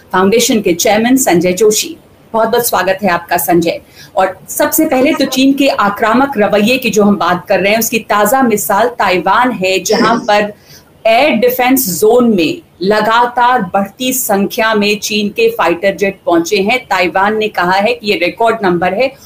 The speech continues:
और उन्हें तैयार रहना पड़ेगा, उन्हें, अ, बहुत अलर्ट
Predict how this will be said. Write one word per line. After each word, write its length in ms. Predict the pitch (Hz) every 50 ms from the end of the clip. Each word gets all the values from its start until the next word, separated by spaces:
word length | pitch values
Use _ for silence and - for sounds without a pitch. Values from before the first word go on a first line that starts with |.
| - - -
और 160 | 247 254 269
उन्हें 280 | 262 254 277 339 339
तैयार 460 | - 262 214 190 175 196 202 214 214 196
रहना 260 | 196 190 185 180 175
पड़ेगा, 640 | 175 185 170 175 180 165 165 214 233 247 247 - - 208
उन्हें, 420 | 196 202 202 214 226 233 233 233 - _ - - - - -
अ, 300 | 208 208 202 202 208 - - - - -
बहुत 380 | 196 180 196 190 226 269 262 -
अलर्ट 360 | - 214 214 247 277 285 269